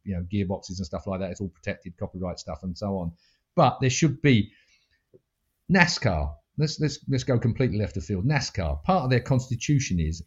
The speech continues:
they are committed to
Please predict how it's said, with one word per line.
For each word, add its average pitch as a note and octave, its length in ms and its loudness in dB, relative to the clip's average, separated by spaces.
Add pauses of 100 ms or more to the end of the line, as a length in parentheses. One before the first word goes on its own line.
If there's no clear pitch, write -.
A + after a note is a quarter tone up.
they B2 480 0
are A#2 260 2
committed A2 580 0 (600)
to F#2+ 440 0